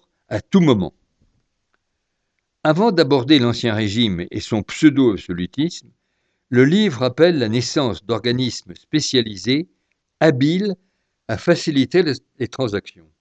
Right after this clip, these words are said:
Ce sont les banques. Elles se développent particulièrement en Italie du Nord, mettant pratiquement au point l'essentiel de la technique bancaire actuelle.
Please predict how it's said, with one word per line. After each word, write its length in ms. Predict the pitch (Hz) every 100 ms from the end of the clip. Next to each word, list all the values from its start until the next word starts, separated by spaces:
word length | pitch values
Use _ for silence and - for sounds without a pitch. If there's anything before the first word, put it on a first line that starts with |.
| _ _ -
Ce 80 |
sont 200 | 98 123
les 100 | 135
banques. 260 | 90 76 73 _ _ _ _ _ _ _ _ _
Elles 140 | 123
se 100 | -
développent 460 | 160 147 135 147 -
particulièrement 840 | 123 - 120 117 117 113 151 147
en 120 | 95
Italie 400 | 92 98 101 98
du 140 | 98 110
Nord, 420 | 127 151 170 147 _ _ _ _ _ -
mettant 340 | 120 120 143
pratiquement 680 | - - - - _ 127 110
au 120 | 120
point 320 | 98 - 151 156 -
l'essentiel 720 | 113 131 143 127 - 165 165
de 100 | 113
la 140 | 104
technique 420 | - 131 - 147
bancaire 460 | 120 113 101 139 117
actuelle. 480 | 101 _ 87 85